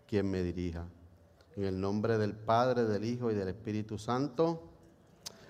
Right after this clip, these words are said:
Amén, amén. Y quiero comenzar, eh, hablando de,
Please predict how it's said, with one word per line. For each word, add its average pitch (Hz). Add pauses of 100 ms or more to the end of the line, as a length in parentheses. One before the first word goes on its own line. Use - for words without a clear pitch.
Amén, 113
amén. 107 (260)
Y 143 (420)
quiero 202
comenzar, 180 (720)
eh, 120
hablando 127
de, 117